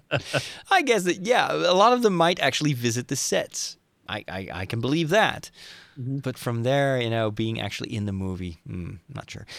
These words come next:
Speaker 1: Wha-, what about this, uh, uh, the whole unicef thing where, you know, people could, i-, has there been a,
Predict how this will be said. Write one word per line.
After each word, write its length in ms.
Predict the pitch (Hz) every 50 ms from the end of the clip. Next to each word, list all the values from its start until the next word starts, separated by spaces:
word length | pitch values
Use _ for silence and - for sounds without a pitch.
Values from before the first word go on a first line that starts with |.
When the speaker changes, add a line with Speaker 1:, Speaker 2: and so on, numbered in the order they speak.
| - -
Speaker 1:
Wha-, 180 | 269 277 294
what 160 | 277 277 339 370
about 200 | 392 392 392 -
this, 280 | 320 277 - - - 233
uh, 380 | 220 208 190 180 170 160 151 147 - - _ -
uh, 260 | - 147 151 131 113 - - -
the 140 | 160 147 139
whole 380 | 123 156 165 156 147 135 127 - - 147
unicef 800 | 123 139 202 240 247 208 - - 131 101 95 - - - - -
thing 520 | - - 143 117 98 92 87 87 90 92 98
where, 340 | 113 120 113 110 107 104 - - - - _ - 71 - _ _ _ 170 151 143
you 140 | 131 117
know, 120 | 110 104 98
people 240 | - 127 127 127 110
could, 360 | - 143 131 120 117 - -
i-, 240 | - 147 143 - 160
has 260 | 143 190 262 240 -
there 160 | 277 285 302
been 240 | 277 269 294 285 262
a, 420 | 254 240 220 208 196 175 156 147